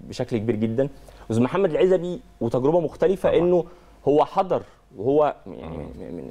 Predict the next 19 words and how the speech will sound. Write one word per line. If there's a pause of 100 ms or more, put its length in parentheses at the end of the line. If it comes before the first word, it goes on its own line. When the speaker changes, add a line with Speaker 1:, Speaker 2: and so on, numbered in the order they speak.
Speaker 1:
اساتذتنا
الكبار
في
الصحافه، (720)
هو
حضر (180)
مسرحيه
انا
وهو
هي
في
المسرح،
Speaker 2:
مم. (520)
Speaker 1:
اللي
هو
اول
ظهور
لعادل
امام.